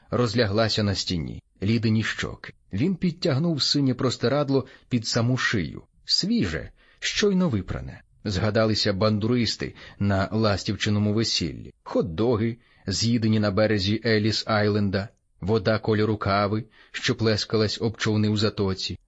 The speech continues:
м'які груди Мартіни у прохолоді вересневого бризу, батько, чий похорон він пропустив,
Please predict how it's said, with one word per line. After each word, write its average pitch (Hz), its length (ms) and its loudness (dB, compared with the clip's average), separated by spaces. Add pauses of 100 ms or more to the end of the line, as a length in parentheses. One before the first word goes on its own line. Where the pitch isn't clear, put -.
м'які 127 340 2
груди 175 340 2
Мартіни 123 680 0 (300)
у 123 100 0
прохолоді 117 580 2
вересневого 110 640 2
бризу, 104 440 0 (320)
батько, 135 640 -2 (300)
чий 120 240 0
похорон 113 500 0
він 113 160 0
пропустив, 117 680 0